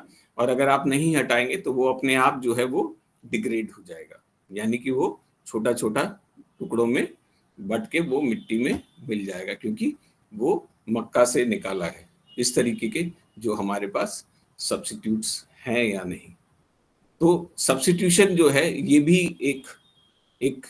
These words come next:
जो है एक creative सोच हो सकती है कि आप उसको किस चीज़ से substitute कर रहे हैं। ठीक है, जैसे अगर, अम, आप, अ, अगर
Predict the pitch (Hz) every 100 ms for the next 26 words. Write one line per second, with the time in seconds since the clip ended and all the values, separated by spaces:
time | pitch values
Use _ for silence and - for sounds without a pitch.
0 | - 110 117 113 123 - 120 - 123 123
1 | 143 143 - 117 107 - 104 98 92 107
2 | 110 104 104 107 107 - 113 175 175 135
3 | 120 127 - 95 - 87 87 - - -
4 | - _ _ _ _ _ _ _ _ -
5 | 170 185 175 - _ 120 110 151 120 120
6 | 143 123 - _ - 104 101 101 101 98
7 | 85 - _ _ _ _ _ - 107 107
8 | - 120 117 - _ 123 113 107 104 101
9 | 101 - 110 110 117 117 113